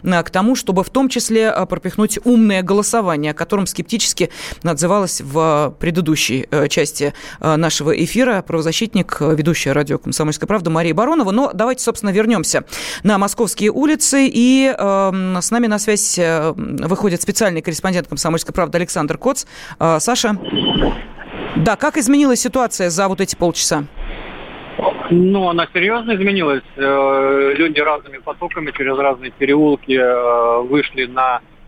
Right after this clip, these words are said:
Speaker 2: э, центральную улицу Москвы, и сейчас она практически, э, забита наполовину сторонниками Алексея Навального. Они скандируют, э, различные речевки, и, э,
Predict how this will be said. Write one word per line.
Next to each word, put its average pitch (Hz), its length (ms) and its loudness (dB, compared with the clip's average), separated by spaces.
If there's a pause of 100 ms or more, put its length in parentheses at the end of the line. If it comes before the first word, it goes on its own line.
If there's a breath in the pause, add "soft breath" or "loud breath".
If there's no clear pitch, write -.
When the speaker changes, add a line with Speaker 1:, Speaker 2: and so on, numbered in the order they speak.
(120)
Speaker 2:
э, 127 480 0
центральную 127 640 0
улицу 123 300 0
Москвы, 143 720 2
и - 100 -8
сейчас 143 400 0 (100)
она 127 260 -2
практически, 123 720 -4
э, - 600 -6
забита 139 420 -2
наполовину 131 960 -2
сторонниками 127 720 -2 (360)
Алексея 123 460 0
Навального. 165 840 0
Они 110 280 -8
скандируют, 123 560 -4 (120)
э, 120 40 -2
различные 117 720 0
речевки, 156 920 0
и, 127 400 0 (140)
э, 123 1000 2